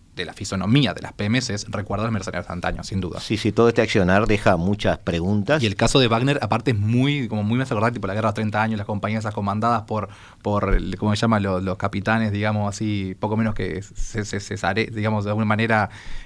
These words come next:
Speaker 1: con esa fidelidad de las tropas al caudillo, ¿no? En algún sentido.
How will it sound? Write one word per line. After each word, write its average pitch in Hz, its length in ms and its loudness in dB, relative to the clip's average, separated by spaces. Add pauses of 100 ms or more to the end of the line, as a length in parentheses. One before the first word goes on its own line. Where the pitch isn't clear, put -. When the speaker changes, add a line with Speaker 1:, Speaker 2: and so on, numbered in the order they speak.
Speaker 1:
con 110 100 2
esa 113 160 4
fidelidad 107 480 2
de 117 80 0
las 104 140 -2
tropas 117 420 -2
al 107 480 0
caudillo, 110 500 -2
¿no? 101 60 0
En 110 80 0
algún 104 200 0
sentido. 98 500 -2